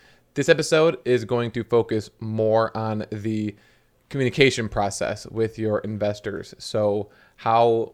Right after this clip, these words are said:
you let them know you're selling, what information to include in those. And then we're also going to provide you with a free document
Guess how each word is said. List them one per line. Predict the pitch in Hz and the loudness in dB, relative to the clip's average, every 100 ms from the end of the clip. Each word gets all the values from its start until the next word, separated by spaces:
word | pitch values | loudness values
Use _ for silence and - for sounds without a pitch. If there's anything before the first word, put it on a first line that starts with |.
| _ - | _ -10
you | 117 | -4
let | 117 113 | -2 -2
them | 110 | -2
know | 113 117 110 107 | 2 2 2 -4
you're | 107 | -10
selling, | - 113 110 110 107 - _ - | -6 -4 -4 -6 -8 -14 _ -4
what | 123 - | -2 -2
information | 117 113 110 107 107 98 | -4 -4 -4 -4 -8 -8
to | 117 104 | -6 -6
include | 101 - 139 131 127 123 _ _ _ _ - | -6 0 2 2 0 -6 _ _ _ _ -6
in | 117 113 110 | -4 -4 -6
those. | 101 110 107 104 | 0 2 2 0
And | - 113 | -4 -4
then | 110 | -2
we're | 107 | 2
also | 113 117 117 | 2 2 0
going | 104 113 110 104 | -4 -4 -4 -6
to | 107 | -8
provide | 107 107 110 104 | -4 0 0 -2
you | 107 | -4
with | 101 107 - - | -2 -4 -4 -6
a | 107 104 | -4 -4
free | - 151 | -2 0
document | 123 107 107 107 | 2 0 0 -8